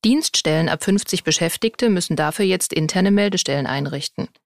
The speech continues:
Diese Aufgabe können grundsätzlich Beschäftigte der Dienststelle übernehmen. Aber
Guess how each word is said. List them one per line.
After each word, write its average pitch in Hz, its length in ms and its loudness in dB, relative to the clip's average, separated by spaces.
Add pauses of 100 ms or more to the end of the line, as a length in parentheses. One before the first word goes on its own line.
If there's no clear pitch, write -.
(200)
Diese 151 220 2
Aufgabe 233 400 0
können 175 220 0
grundsätzlich 196 580 0
Beschäftigte 185 560 0
der 240 120 2
Dienststelle 147 600 -2
übernehmen. 139 520 -2 (300)
Aber 151 380 0